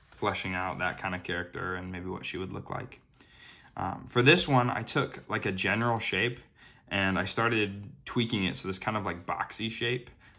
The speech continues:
I did that for the girl, and then I did it for the old man and for the woman, and I just started changing features, and I really enjoyed this. This one, actually, I, I found, I thought this was really successful. I thought it was really neat and clean,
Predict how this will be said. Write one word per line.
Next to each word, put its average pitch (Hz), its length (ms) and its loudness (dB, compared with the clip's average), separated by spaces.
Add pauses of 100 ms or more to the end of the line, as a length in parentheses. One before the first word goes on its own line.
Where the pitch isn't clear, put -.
(120)
I 90 80 -6
did 90 200 -4
that 90 260 2
for 87 280 -2
the - 80 -10
girl, 131 360 6
and 104 120 0
then 92 120 -2
I - 20 -2
did 90 160 -6
it 85 80 -8
for - 80 -12
the - 100 -10
old 95 200 -6
man 117 300 2
and 98 140 -4
for - 80 -12
the 90 120 -8
woman, 110 320 2
and 98 100 2
I 104 80 0
just - 180 -6
started 110 380 0
changing 104 400 -2
features, 98 320 -4
and 104 80 -2
I 110 60 4
really 135 360 4
enjoyed 92 540 0
this. 92 320 -4 (320)
This - 180 -6
one, 98 120 0
actually, 92 500 0
I, - 300 -4 (200)
I 95 120 -4
found, 92 460 -4
I - 60 -8
thought 92 220 -8
this - 160 -10
was 95 100 -12
really 92 200 -6
successful. - 520 -8
I - 80 -8
thought - 200 -10
it - 40 -10
was - 120 -10
really 92 160 -4
neat 101 260 -2
and 101 100 -10
clean, 101 380 -8